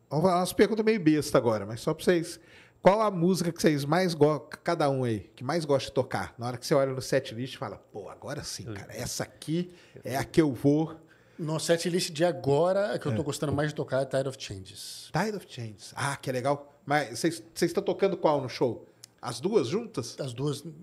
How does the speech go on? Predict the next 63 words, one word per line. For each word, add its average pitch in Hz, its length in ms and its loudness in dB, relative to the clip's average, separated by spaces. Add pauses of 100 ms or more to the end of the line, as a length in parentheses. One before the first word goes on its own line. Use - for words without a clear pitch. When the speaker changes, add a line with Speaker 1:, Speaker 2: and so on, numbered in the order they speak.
Speaker 3:
emendadas. 131 440 -4
Speaker 1:
Ah, 151 160 0
vocês 135 140 -4
estão 147 140 0
emendando 143 520 0
elas. 98 480 -8
Speaker 3:
É. 101 60 -12
Speaker 1:
Legal. 104 440 -12
Speaker 2:
A 120 80 -2
minha 151 320 -2
hoje 165 400 2
é 165 60 0
a - 20 0
Vida 151 160 -10
Seca. - 320 -12 (440)
Speaker 1:
Vida 247 200 2
Speaker 2:
No, 180 40 2
Speaker 1:
Seca? 202 400 2 (120)
Speaker 2:
no, - 160 -12
Speaker 1:
Que 220 100 -10
Speaker 2:
no 247 60 -4
set. 240 80 0
Speaker 1:
legal, 226 300 -2
Speaker 2:
Eu 277 60 0
gosto - 200 2
Speaker 1:
cara. 98 180 -2
Speaker 2:
demais. - 220 -20 (220)
Speaker 1:
É? 190 160 0
Speaker 2:
Gosto. 190 160 -4
Speaker 3:
Aliás, 151 200 0
gravei 160 260 4
o 175 40 2
playthrough 185 340 -2
dela 156 180 0
em 156 40 -4
casa 151 220 -2
antes 151 160 -6
de 175 80 -12
sair. - 320 -10 (400)
Speaker 2:
Ó, 107 260 0
aí 110 160 2
sim, 202 280 -2
Speaker 3:
Vai 185 100 0
Speaker 2:
hein? 190 60 0
Speaker 3:
rolar. 113 280 0 (160)
Speaker 2:
Ah, 90 340 -14
o 101 60 -8
meu 107 140 -4
já 135 100 -2
tá 160 140 0
lá 185 80 4
no 202 140 2
ar, 170 140 6
galera. 120 320 2
Ó, 117 140 -2
o - 100 -12
Speaker 3:
Amanhã 131 260 0
Speaker 2:
playthrough 165 100 2
Speaker 3:
no 143 40 2
ar. 131 180 0
Speaker 2:
da, 113 60 -12 (260)
isso 110 160 -10
aí. 113 180 -8